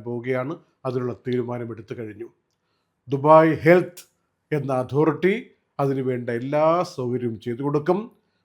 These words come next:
മനുഷ്യസ്നേഹികളായിട്ടുള്ള, ലാഭം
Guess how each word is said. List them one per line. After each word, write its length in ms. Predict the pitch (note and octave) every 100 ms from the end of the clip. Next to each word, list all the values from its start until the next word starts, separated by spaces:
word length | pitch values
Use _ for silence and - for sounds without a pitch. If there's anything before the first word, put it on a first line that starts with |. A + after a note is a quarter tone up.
| -
മനുഷ്യസ്നേഹികളായിട്ടുള്ള, 1300 | D#3 F3 F#3 F#3 - D#3 F3 E3+ E3+ F3+ F3 F3 F#3 A3 - _ - B2+
ലാഭം 380 | D#3+ F#3 D#3+